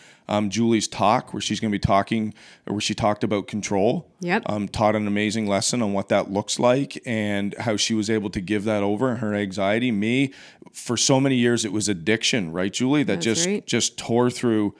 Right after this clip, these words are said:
Speaker 2: Like,
Speaker 1: um,
Speaker 2: twenty years of addiction.
Speaker 1: yeah, that tore through our, our, our dating years,
Speaker 2: Mm-hmm.
Speaker 1: our marriage, um, and then with our kids. And then to realize that as I dug deeper, it wasn't just the addiction.
Speaker 2: Mm.
Speaker 1: It was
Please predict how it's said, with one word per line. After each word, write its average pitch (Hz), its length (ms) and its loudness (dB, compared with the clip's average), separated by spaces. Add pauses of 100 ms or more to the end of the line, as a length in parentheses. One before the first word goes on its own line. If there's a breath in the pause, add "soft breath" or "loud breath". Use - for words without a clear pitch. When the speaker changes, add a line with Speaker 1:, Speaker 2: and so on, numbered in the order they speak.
Speaker 2:
Like, 151 180 -8 (100)
Speaker 1:
um, 110 80 4
Speaker 2:
twenty 226 340 4
years 180 420 2
of 135 100 -10
addiction. - 280 -4
Speaker 1:
yeah, 151 240 6
that 117 140 2
tore 135 240 4
through 135 340 4
our, 98 540 4
our, 90 300 -2 (580)
our 92 140 -2
dating 131 480 2
years, 170 400 -2 (200)
Speaker 2:
Mm-hmm. 185 300 -10 (180)
Speaker 1:
our 90 60 -6
marriage, 135 720 0 (420)
um, 92 200 -6
and 95 180 -4
then 101 140 -2
with 98 160 -6
our 87 100 -4
kids. 147 600 0 (360 soft breath)
And 110 200 0
then 131 180 4
to 143 80 4
realize 107 640 2
that 104 320 2 (1300 soft breath)
as 120 200 0
I 113 100 2
dug 104 280 -2
deeper, 135 340 2
it 95 80 0
wasn't 127 340 0
just 110 220 0
the 101 120 4
addiction. - 600 2 (120)
Speaker 2:
Mm. 185 200 -6
Speaker 1:
It 117 100 6
was 101 800 2